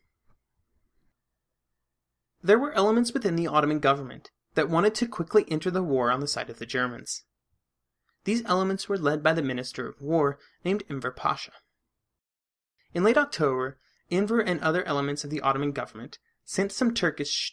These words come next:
ships, including the renamed Goeben and Bresla, in a raid against the Russian ports on the Black Sea.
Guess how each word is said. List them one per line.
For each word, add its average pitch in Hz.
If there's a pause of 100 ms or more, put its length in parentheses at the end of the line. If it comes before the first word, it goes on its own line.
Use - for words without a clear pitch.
ships, - (340)
including 190
the 214
renamed 143
Goeben 123
and 120
Bresla, 156 (320)
in 165
a 170
raid 170
against 196
the 202
Russian 151
ports -
on 135
the 131
Black -
Sea. -